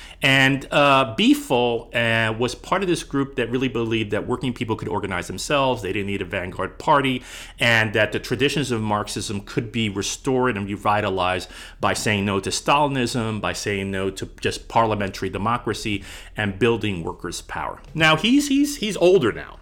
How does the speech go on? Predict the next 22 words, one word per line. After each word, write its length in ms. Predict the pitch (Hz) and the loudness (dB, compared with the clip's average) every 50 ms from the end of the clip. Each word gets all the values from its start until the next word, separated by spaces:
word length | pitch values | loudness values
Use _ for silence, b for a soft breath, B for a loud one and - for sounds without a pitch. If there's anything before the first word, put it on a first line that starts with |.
| - - | -20 -12
right? 180 | - 92 117 - - B B B B B B B | -8 -8 -8 -8 -10 B B B B B B B
He's, 380 | - 110 107 113 117 107 - - - - | -6 -4 -2 -2 -2 -4 -6 -10 -8 -8
he's 160 | 117 107 117 | -6 -6 -6
approaching 460 | - - - 147 175 175 - 113 101 | -6 -2 0 0 0 0 -2 -2 -4
his 120 | 95 - | -4 -4
seventies 480 | - - 104 98 98 92 95 95 92 - | -2 -2 0 0 0 -2 -4 -4 -4 -2
now. 300 | 110 110 107 107 107 104 | 0 2 2 4 4 2
He's 260 | - 120 104 101 95 | 0 -2 -4 -4 -4
still 440 | - - - - 151 143 143 139 139 | -6 -8 -4 0 2 2 2 2 -2
quite 360 | - - - 120 113 113 107 | -6 -4 0 2 2 2 2
a, 300 | 104 98 92 87 87 87 B B B B B B B - | 2 2 0 0 -4 -8 B B B B B B B -12
a 60 | - | -12
character. 760 | - - - - 196 202 180 139 120 - - - 98 90 90 B B B B B B | -10 -6 2 4 6 8 8 6 4 2 -2 -2 0 0 0 B B B B B B
And 180 | - 139 143 - - | 0 0 0 0 0
in 180 | 220 262 311 302 | 2 4 4 4
his 320 | - - 226 214 160 123 | 4 4 4 4 4 2
book, 400 | 98 - - 151 135 - - - | -2 0 4 4 4 4 4 -2
The 60 | - | -6
Second 400 | - - - 147 - 147 120 - | -6 -2 0 0 0 0 -4 -6
Coming, 320 | - - 139 120 104 95 92 | -2 0 0 0 0 -2 -4
which 240 | 87 - - - | -4 -6 -4 0
is 300 | 107 98 98 98 90 - | 0 2 2 0 -2 -6